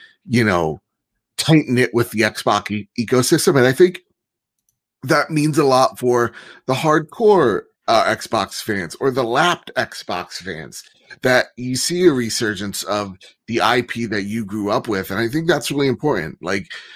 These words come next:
you know, seeing, seeing the Master Chief and, and hopefully Infinite is as good as I hope,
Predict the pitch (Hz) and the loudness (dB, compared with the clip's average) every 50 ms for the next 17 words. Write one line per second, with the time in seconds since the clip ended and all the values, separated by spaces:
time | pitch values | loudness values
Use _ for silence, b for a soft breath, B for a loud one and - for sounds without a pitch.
0 | B B - 113 120 113 110 104 - - - - 123 127 131 131 135 135 131 131 | B B -2 0 2 2 2 0 -2 -2 -4 -2 0 0 2 2 0 0 -2 -2
1 | 127 120 - - - - - 131 139 151 147 139 135 135 131 143 - - 131 120 | -4 -6 -8 -8 -6 -4 -2 -2 -2 0 0 0 2 2 2 2 2 0 0 0
2 | - - 131 135 139 135 - - - - _ - 104 107 107 92 107 104 101 107 | -2 -2 0 -2 -2 -4 -4 -8 -14 -16 _ -8 -6 -4 -2 -2 -2 -4 -4 -4
3 | 113 113 110 113 113 120 117 120 117 - 123 117 117 107 98 110 107 95 107 101 | -4 -4 -4 -2 0 4 4 4 4 2 0 0 0 0 0 0 -2 -4 -6 -8
4 | 92 85 98 113 110 110 98 98 95 101 101 110 117 131 135 - _ | -8 -4 -4 -2 -2 -2 -2 -2 -2 -2 0 0 2 0 0 0 _